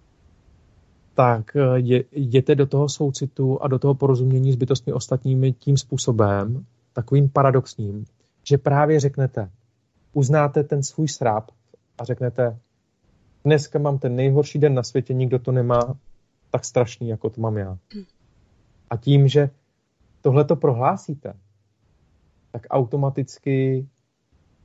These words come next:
Speaker 1: rozvinete porozumění ke všem bytostem, protože se začnete absurdně smát tomu, že lžete. A jakmile se takhle s-, jste ochotní sami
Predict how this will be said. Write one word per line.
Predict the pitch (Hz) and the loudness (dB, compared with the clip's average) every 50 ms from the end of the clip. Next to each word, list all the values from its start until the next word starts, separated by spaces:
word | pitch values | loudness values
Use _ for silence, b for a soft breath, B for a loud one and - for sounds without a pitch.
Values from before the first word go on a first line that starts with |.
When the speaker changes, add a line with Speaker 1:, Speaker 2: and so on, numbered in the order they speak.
| _ _ _ _ _ _ _ _ _ _ _ _ _ _ - | _ _ _ _ _ _ _ _ _ _ _ _ _ _ -6
Speaker 1:
rozvinete | 139 127 127 107 107 135 131 131 - 147 | -2 -2 -2 0 0 0 0 0 0 -2
porozumění | 139 - 131 127 117 110 123 123 123 123 131 135 | -2 0 0 0 0 -2 -4 -4 -4 -4 -4 -2
ke | 135 139 | -2 -4
všem | - - 127 120 | -4 -2 -4 -4
bytostem, | 120 120 120 - - 120 117 | -2 -4 -4 -6 -6 -6 -4
protože | - - - - 113 113 110 | -4 -6 -4 -4 -4 -4 -4
se | - - 131 | 0 0 0
začnete | 113 110 113 127 - - 135 123 - 131 127 - | 0 2 -2 -2 -2 -2 -4 -2 0 -2 0 0
absurdně | 127 117 - - - 127 117 135 143 | -2 -4 -4 -2 -2 0 2 2 0
smát | 135 - - 131 123 127 127 - | 0 0 0 2 2 2 0 -2
tomu, | - - 120 120 120 | -6 -4 -4 -2 0
že | 113 123 | 2 2
lžete. | 131 131 123 131 117 - - 87 - _ _ _ _ _ _ _ _ _ _ _ _ _ _ _ _ _ _ _ _ _ _ - | 2 2 2 0 0 -2 -8 -18 -18 _ _ _ _ _ _ _ _ _ _ _ _ _ _ _ _ _ _ _ _ _ _ -2
A | 127 | 0
jakmile | 123 120 113 127 127 127 | 0 2 4 4 2 2
se | 117 - - | 2 -2 -6
takhle | - 120 - 135 131 | -8 -4 -4 -4 -6
s-, | - - - | -6 -10 -20
jste | - - - - 131 123 120 117 113 | -20 -12 -6 -4 -2 0 0 -2 -2
ochotní | - - - - 147 139 139 135 | -4 -8 -6 -4 -4 -4 -4 -6
sami | - - 127 117 117 117 113 110 110 | -4 -4 -4 -4 -2 -2 -4 -4 -6